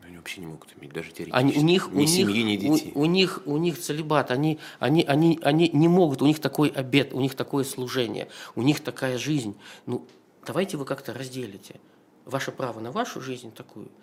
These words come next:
Speaker 2: и право людей на другую жизнь. Да, нужны инструменты убеждения женщин в деторождении, в отказе,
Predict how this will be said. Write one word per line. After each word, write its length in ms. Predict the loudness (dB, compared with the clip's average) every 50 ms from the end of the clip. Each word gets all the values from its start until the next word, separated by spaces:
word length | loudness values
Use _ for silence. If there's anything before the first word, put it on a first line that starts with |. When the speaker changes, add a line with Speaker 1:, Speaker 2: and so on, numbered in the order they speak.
| -20 -20 -16 -14
Speaker 2:
и 60 | -12 -8
право 260 | -6 -6 -6 -6 -6
людей 300 | -10 -8 -6 -4 -4 -4
на 120 | -4 -6
другую 400 | -6 -8 -12 -12 -12 -12 -12 -12
жизнь. 320 | -12 -14 -16 -18 -20 -20 -20 -20 -20 -20 -20 -20 _ 2
Да, 260 | 4 4 4 4 2
нужны 540 | 4 4 4 4 2 0 -2 0 0 -2 -2 -4
инструменты 800 | -8 -10 -10 -10 -10 -8 -6 -6 -6 -6 -8 -8 -10 -12 -12 -12 -16 -20 -16 -14
убеждения 640 | -12 -8 -8 -8 -8 -8 -6 -6 -4 -4 -4 -6 -6
женщин 520 | -8 -8 -8 -8 -8 -10 -12 -12 -14 -14 -16 _ _ _ -20 -20 -20 -20 -20 -20 -20 _ _ -14
в 100 | -8 -6
деторождении, 720 | -4 -2 -2 -2 -4 -4 -4 -4 -4 -4 -4 -6 -8 -8 -10 -16 -16 -12
в 60 | -10
отказе, 600 | -10 -10 -8 -6 -6 -6 -6 -8 -10 -10 -12 -12